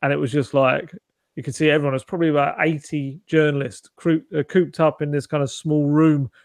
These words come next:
And we were all at that phase thinking, "Oh, yeah, there's, there's this coronavirus thing that everyone's talking about.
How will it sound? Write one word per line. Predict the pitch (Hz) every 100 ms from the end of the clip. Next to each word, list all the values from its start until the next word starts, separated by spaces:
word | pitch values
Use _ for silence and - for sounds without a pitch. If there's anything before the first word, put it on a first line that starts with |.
| _ _ _
And | 147
we | 143
were | 147
all | 165 160
at | 151
that | 147 147
phase | - 151 143
thinking, | 156 135 135 _ _ _ -
"Oh, | 127
yeah, | 127 143 139
there's, | 123 123
there's | 135 127
this | 131 -
coronavirus | - 139 151 165 139 127 123 113
thing | - 131
that | 139
everyone's | 135 135 131 -
talking | 143 135
about. | 135 135